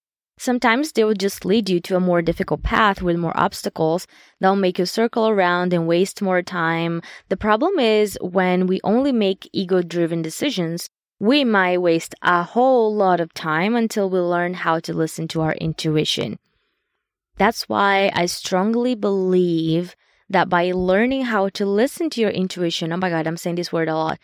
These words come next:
we can accelerate our success, whatever that looks like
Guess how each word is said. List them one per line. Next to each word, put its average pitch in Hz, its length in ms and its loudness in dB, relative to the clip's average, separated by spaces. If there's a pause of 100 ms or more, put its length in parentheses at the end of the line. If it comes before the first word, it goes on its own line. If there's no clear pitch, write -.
(520)
we 226 180 2
can 226 500 0
accelerate 220 1300 0 (160)
our 196 300 4
success, - 920 -6 (600)
whatever 208 560 2
that 233 160 2
looks 202 320 -4
like 185 320 0